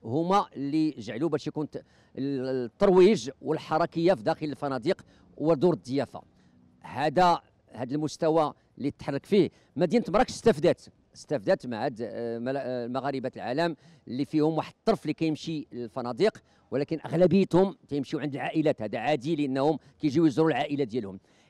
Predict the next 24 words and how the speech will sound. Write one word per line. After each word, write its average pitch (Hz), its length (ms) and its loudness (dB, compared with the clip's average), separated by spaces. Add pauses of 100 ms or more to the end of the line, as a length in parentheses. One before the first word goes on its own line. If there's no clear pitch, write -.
إلا 254 260 6
أن 180 320 4 (380)
كيبقى 226 340 0
دائمًا 214 460 2
هاد 165 160 0
ال-، 151 120 -2
هاد 165 220 0
ال-، 214 60 2
آه، 139 340 -4
هاد 160 100 -4
الجهة 123 460 -4 (400)
الآن 151 520 2 (520)
يمكننا 143 360 -4
نقولوا 156 520 6 (240)
راه 139 180 0
تتعيش 135 400 -6
واحد 113 240 -8
النقطة 127 640 -2
خطيرة 143 480 -4
وخطيرة 151 440 -4
جدًا، 101 420 -14 (460)
أنا 147 180 -2
وهي 135 420 -4 (480)
المشاكل 135 560 -2